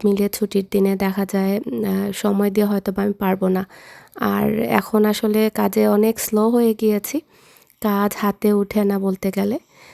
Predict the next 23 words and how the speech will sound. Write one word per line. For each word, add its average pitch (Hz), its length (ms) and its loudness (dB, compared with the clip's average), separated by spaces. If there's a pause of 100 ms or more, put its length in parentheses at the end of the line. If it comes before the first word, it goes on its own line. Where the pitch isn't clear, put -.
(220)
তো 202 40 -2
প্রথমে 233 380 2
কাস্টার্ডটা 233 580 0
বানিয়ে 220 340 2
ঠান্ডা 220 320 0
হওয়ার 220 220 0
জন্য 214 240 0
রেখে 214 300 0
দিয়েছি। 220 500 0 (400)
তারপরে 208 440 2
এখানে 208 280 2
হচ্ছে 208 320 -2
আমি 208 440 2 (420)
যে 208 160 4
এগার 208 280 4
এগার 220 320 4
দিয়ে 208 240 4
দুধ 208 380 0
আর 214 220 2
নারিকেলের 208 600 2 (100)
দুধ 208 260 2
আর, 202 200 0
আহ, 202 360 -4